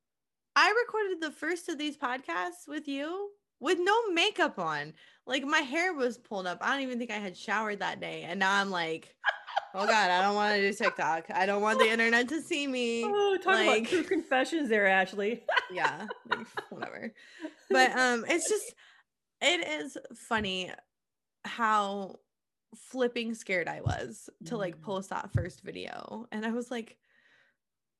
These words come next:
Speaker 1: you know, "I do not belong here. Like, I am too old to be <laughs> here. Everybody's gonna tell me I'm too old to be here." <laughs> Like, that's literally how I felt. But actually, it's been kinda cool. So
Speaker 2: Mm.
Speaker 1: I've, I'm having fun.
Speaker 2: Yeah, me too.
Speaker 1: So
Speaker 2: I am too.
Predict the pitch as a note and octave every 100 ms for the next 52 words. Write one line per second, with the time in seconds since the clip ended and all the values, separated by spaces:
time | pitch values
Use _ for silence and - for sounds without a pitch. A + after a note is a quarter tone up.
0 | _ _ _ - A#3 F#3 - A#3+ D4 D#4
1 | G#3+ G3+ A3 C4+ C#4 D4 D4 C#4+ C#4+ -
2 | A3+ A3 G#3+ G#3 - F#3 A#3 D#4+ D4+ D#4
3 | D4+ C#4+ C4 C4 A#3+ - D#4+ C4+ F4+ G#4
4 | F#4+ - G#3+ A#3 D4 F#4 F#4+ F4+ C#4+ C#4+
5 | D4 D#4+ C4 A#3+ A#3 A3+ A3 A3 F#3+ G3+
6 | G3 F#3+ G3+ G#3+ F#3 F#3 F#3 F3 A#3 -
7 | - - B3+ B3 - A#3+ C4 B3+ A#3+ A3+
8 | F#3+ F3 F#3+ - - - - - - -
9 | - G#4+ A4 C5 B4 B4 B4 A#4 A4 E4+
10 | F3+ F3+ _ _ - G#3+ G3+ F#3+ - A3
11 | A3 A3+ A#3+ B3+ C4+ C4+ C4+ A#3+ - -
12 | E3+ - - G3+ _ _ _ _ C4 C4
13 | C#4 C4 F#3 F3 F3+ G3 A3 A3 A#3